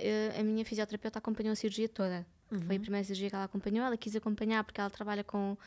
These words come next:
Speaker 1: com mães pré, pós-parto.
Speaker 2: Quis saber o que é
Speaker 1: Quis
Speaker 2: que
Speaker 1: saber e provavelmente iam-lhe acontecer ter mais pessoas nesta
Speaker 2: Uhum.
Speaker 1: situação cirúrgica e, e, portanto, ela é profundamente interessada nisto. E
Speaker 2: Uhum.
Speaker 1: ela foi assistir a seis horas ou sete de cirurgia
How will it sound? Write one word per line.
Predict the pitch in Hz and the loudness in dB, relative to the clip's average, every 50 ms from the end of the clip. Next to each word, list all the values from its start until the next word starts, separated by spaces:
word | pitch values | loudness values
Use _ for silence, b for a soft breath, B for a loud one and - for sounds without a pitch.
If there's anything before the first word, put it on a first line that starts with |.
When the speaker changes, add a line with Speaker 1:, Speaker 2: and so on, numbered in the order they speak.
| B B B B B B | B B B B B B
Speaker 1:
com | B - 208 | B 2 4
mães | 208 208 214 214 202 190 175 - | 6 6 8 8 6 6 2 0
pré, | - - 202 220 214 214 | -2 0 2 4 4 4
pós-parto. | 208 208 190 180 - - - 214 214 208 214 208 | 2 0 -4 -6 -4 0 4 4 6 6 4 2
Speaker 2:
Quis | - - | -2 -2
saber | 233 208 190 208 214 208 | -2 -2 0 -2 -2 -2
o | 202 | -4
que | 202 226 | -4 0
é | 208 | 4
Speaker 1:
Quis | 262 262 247 | 6 6 6
Speaker 2:
que | - | 6
Speaker 1:
saber | 202 233 220 196 226 233 247 269 294 349 | 4 4 6 10 12 12 12 12 12 10
e | 339 302 - 226 | 6 4 2 0
provavelmente | 208 - - 220 226 226 226 226 220 - - | -2 0 2 4 4 4 4 4 2 2 0
iam-lhe | 214 214 214 | 0 0 0
acontecer | 208 - 220 202 - - 214 202 | 0 0 0 0 0 0 0 0
ter | - - 214 208 | 0 0 2 2
mais | 214 214 214 208 196 - | 4 4 4 2 0 -2
pessoas | - - - - 208 208 208 202 | -4 -6 -4 0 0 2 2 2
nesta | 208 208 208 208 | 2 0 0 -2
Speaker 2:
Uhum. | 208 | -2
Speaker 1:
situação | 208 196 208 202 220 208 202 | 0 2 2 2 2 0 0
cirúrgica | - - 220 208 226 233 220 247 262 254 - 277 285 - B B B B B B B | 0 2 2 4 4 4 2 2 0 0 2 0 0 -2 B B B B B B B
e, | 214 214 - - | -4 -2 -2 -2
e, | 208 | -4
portanto, | 196 - - 233 233 226 233 | -4 -2 -2 -2 0 2 2
ela | 220 214 220 226 | 2 2 4 4
é | 226 220 220 - - - - 214 214 208 208 208 | 4 4 2 0 -2 -2 0 0 2 0 0 -4
profundamente | - - - - 233 233 226 226 226 226 214 233 | -6 -8 -4 0 2 4 4 6 4 4 4 2
interessada | 226 214 - - - 220 214 202 214 208 | 2 0 0 2 4 4 6 6 4 4
nisto. | 202 180 175 180 - - - 196 | 4 4 2 0 -2 -4 -4 0
E | 202 202 | 2 4
Speaker 2:
Uhum. | 196 | 4
Speaker 1:
ela | 196 196 196 | 4 2 0
foi | - - 202 | 0 0 0
assistir | 196 - - - 196 180 | 0 0 -2 -2 0 0
a | 180 | 0
seis | 180 - - 196 190 180 190 | 0 0 0 0 0 0 0
horas | 180 175 170 170 165 - | 0 0 0 0 -2 -6
ou | - - | -8 -8
sete | - - - 185 - | -6 -6 -6 -6 -6
de | - | -8
cirurgia | - - 185 180 185 170 175 180 202 226 254 | -8 -6 -6 -6 -4 -4 -2 0 0 0 0